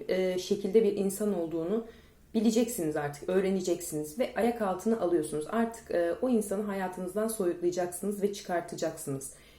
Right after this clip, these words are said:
Diyeceksiniz ki, "İyi yaptım, hayatımdan çıkarttım, yine olsa yine yaparım." Yani pişmanlık duymayan bir kişisiniz ve yap-, bu hayata karşı, e, bugüne karşı yaptığınız hiçbir şeyden pişmanlık duymuyorsunuz.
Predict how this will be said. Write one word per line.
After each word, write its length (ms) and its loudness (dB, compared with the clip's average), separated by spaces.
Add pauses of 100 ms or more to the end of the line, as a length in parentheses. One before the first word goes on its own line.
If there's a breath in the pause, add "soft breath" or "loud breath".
(160 loud breath)
Diyeceksiniz 720 0
ki, 200 -4
"İyi 160 0
yaptım, 460 2
hayatımdan 580 0
çıkarttım, 680 -4
yine 220 0
olsa 280 0
yine 200 4
yaparım." 360 -2
Yani 240 0
pişmanlık 640 -2
duymayan 440 2
bir 160 -2
kişisiniz 480 -6 (360 loud breath)
ve 60 6
yap-, 280 6 (120)
bu 120 -6
hayata 400 0
karşı, 380 -2 (100)
e, 440 4
bugüne 320 2
karşı 380 -2
yaptığınız 480 -2
hiçbir 340 0
şeyden 420 0
pişmanlık 540 -4
duymuyorsunuz. 680 0